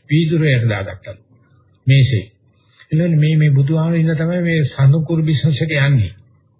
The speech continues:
ඉතින් මෙයා තමයි මට මිනිස්සු කස්ටමර්ස් ලා හොයලා දෙන්නේ. ඒ මිනිස්සු කඩදාසියට ගන්නේ පොතන්ද. මම මේකට වඳින්නේ නැහැ. මම ගරු කරනවා.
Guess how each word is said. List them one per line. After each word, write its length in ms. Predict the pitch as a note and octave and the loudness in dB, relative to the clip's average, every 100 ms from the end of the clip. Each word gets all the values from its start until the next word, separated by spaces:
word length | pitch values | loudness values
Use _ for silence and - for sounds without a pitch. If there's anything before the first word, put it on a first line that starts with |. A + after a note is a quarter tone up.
| _ _ _ _ _ _ _ - | _ _ _ _ _ _ _ -8
ඉතින් 140 | D#3 | 0
මෙයා 240 | D3+ C#3+ E3 | 2 2 0
තමයි 280 | E3 E3+ E3+ | 0 -2 0
මට 220 | E3+ E3 D3 B2 - _ - _ _ - _ _ | -2 -2 -2 -4 -10 _ -20 _ _ -20 _ _
මිනිස්සු 320 | C#3 E3 D3 | 0 2 0
කස්ටමර්ස් 540 | D3+ C3+ A2+ F#3 F3+ C#3 | -2 -2 -2 -2 0 0
ලා 120 | D#3 | 4
හොයලා 260 | C3 A#2 G#2 | 4 4 2
දෙන්නේ. 380 | G2 E2+ F#2 - _ - - | 0 -6 -12 -18 _ -20 -20
ඒ 200 | - C3+ | -2 2
මිනිස්සු 480 | F#3 G#3+ D3+ A#2+ C3 F#3 A#3+ - _ _ _ _ _ _ _ _ _ _ | 2 2 2 2 0 0 -6 -14 _ _ _ _ _ _ _ _ _ _
කඩදාසියට 680 | C3+ B2+ C3+ C#3 C3 D3+ C#3 | 0 2 4 4 4 2 0
ගන්නේ 440 | B2+ C3 D#3+ F#3 - | 2 2 0 -2 -6
පොතන්ද. 480 | - C#3+ C#3+ A#2+ G2 - - - - _ _ - _ | -10 -6 0 2 0 -8 -20 -20 -20 _ _ -20 _
මම 200 | G3 G#3+ | -6 -2
මේකට 340 | F#3+ F3+ F3+ | -2 -2 -2
වඳින්නේ 680 | E3 C3 D3+ G3+ E3+ A2+ G#2+ D#3 C#3 - _ - | 2 4 4 2 0 0 0 -4 -8 -14 _ -20
නැහැ. 200 | - E3 | -6 -2
මම 120 | D#3 | 0
ගරු 220 | B2+ C#3+ D#3+ | 2 2 0
කරනවා. 460 | D3 A2 G#2+ A#2 | 0 2 0 0